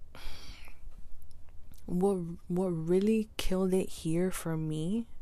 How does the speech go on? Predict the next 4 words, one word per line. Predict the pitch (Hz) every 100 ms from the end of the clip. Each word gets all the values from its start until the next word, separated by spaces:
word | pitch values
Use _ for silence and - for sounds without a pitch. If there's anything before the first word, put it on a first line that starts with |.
| -
at | - 156 -
this | 170 - -
end | 196 214 240 254 - - - - - - - - -
was | 175 175 165 160 160 -